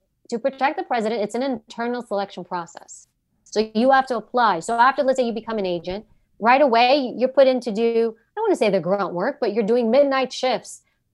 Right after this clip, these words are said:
Um, you're working cases. You're starting off, um, doing like any other job. You gotta earn your way up. So you're doing low-level protection, you know, other dignitaries. 'Cause don't forget, they protect former presidents, they protect vice president, they protect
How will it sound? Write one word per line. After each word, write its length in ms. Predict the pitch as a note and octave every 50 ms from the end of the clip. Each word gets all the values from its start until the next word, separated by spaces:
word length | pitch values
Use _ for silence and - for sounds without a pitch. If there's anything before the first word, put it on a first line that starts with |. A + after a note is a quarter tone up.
| _ - -
Um, 320 | G#3 G3 G3 G3 F#3+ F#3
you're 200 | F3+ F3 G3+ G#3+
working 420 | G#3+ A#3+ A#3 - C4 C4 C4 A#3+
cases. 560 | - - B3+ C#4 C#4+ C#4 - G#3 F#3+ E3+ D#3+ -
You're 80 | F#3+
starting 460 | - - A#3 A3+ A3+ A#3 A#3 A#3 A#3
off, 180 | A#3 A#3 A#3 A3+ - _ _ _ _ _ _ _ _ -
um, 480 | G#3+ G3+ G#3 G#3 G#3 G3+ G3+ G3 F#3+ - _ _ _ _ _ _ _ _ - A3+ G3+ F#3+
doing 460 | F#3 A#3+ B3 B3 B3+ B3 A#3+ A#3+ - - _ _ _ _ _ _ -
like 240 | G#3+ G3 G3+ G3 -
any 260 | G#3 G#3 G#3 G#3+ A3
other 120 | A3+ A#3 A3
job. 280 | G3+ C4+ D#4 C#4 G#3
You 80 | F#3+ G3
gotta 200 | A#3 A#3 A#3 -
earn 240 | - G#3 G#3+ A3 G#3+
your 100 | G#3+ G#3
way 220 | G#3 G3+ G3 G#3
up. 220 | A3+ G#3+ D#3+ - - _ _ _ _ _ _
So 100 | - G#3+
you're 180 | A3 A3 A3 G#3+
doing 220 | A3 A#3+ A#3 A3
low-level 420 | A3 A#3+ C4 C4 C4 B3+ B3 B3+ B3+
protection, 760 | - C4+ C4 C4 B3 A#3 G3 F#3 - - G3+ G3+ A#3 C#4+ D#4+ _ _ _ _ _ _ _ _ _ _ _ _ _ _
you 80 | A3
know, 120 | G3+ G3 F#3+ -
other 160 | - A3 G#3+ G#3+
dignitaries. 920 | F#3+ A3 G3+ G#3+ G#3+ G#3+ G#3+ G#3 G#3 G3+ G3+ G3+ G3+ G3+ G3+ F#3+ - _ _ _ _ -
'Cause 80 | A3 A#3
don't 100 | C#4 C4
forget, 320 | C#4+ A#3+ B3+ B3+ B3 F#3+
they 80 | G3 G3+
protect 400 | - G#3+ G#3 - A3+ G#3 - -
former 220 | - G#3+ A3 G#3+
presidents, 480 | G#3+ G#3+ G#3 F#3 G#3 G#3 G3 G3+ G3 -
they 80 | F#3
protect 520 | F3+ - E3+ - G3 F#3+ F#3+ F3+ - _ _ _ _ _ _
vice 220 | F#3 G#3+ A3 A3 G#3+
president, 420 | - A3 G#3+ G3 G3+ G3 G3+ G3
they 100 | F#3+ F#3
protect 440 | E3 F3+ F3 - G3 F#3+ F#3+ F#3 -